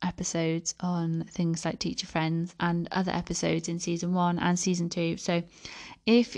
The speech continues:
you want to hear a bit more about me and this is your first time of listening, hello, I'm Nicole. Thank you for getting this far in the episode. I really, really hope that you liked it. And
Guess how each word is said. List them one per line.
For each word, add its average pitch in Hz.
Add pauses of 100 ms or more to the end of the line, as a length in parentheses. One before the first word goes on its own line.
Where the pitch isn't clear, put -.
you 202
want 190
to 190
hear 190
a 180
bit 185
more 214
about 226
me 269
and 175
this 190
is 196
your 185
first 190
time 180
of 175
listening, 233
hello, 202 (260)
I'm 185
Nicole. 196 (100)
Thank 196
you 190
for -
getting 185
this 175
far 175
in 175
the 175
episode. 185 (380)
I 185
really, 202
really 185
hope 180
that 180
you 180
liked 175
it. - (440)
And 233